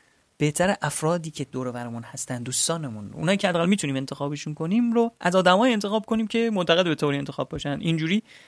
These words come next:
عمل کردن به تئوری انتخاب هم برامون خیلی راحت‌تر خواهد شد.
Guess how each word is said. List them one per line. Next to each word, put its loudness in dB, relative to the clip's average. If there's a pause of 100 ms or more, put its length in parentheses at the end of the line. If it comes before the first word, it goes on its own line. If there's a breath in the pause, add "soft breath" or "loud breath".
(200 loud breath)
عمل 6
کردن 2
به 0
تئوری 2
انتخاب 2
هم 0 (360)
برامون 4
خیلی -4
راحت‌تر -4
خواهد -6
شد. -10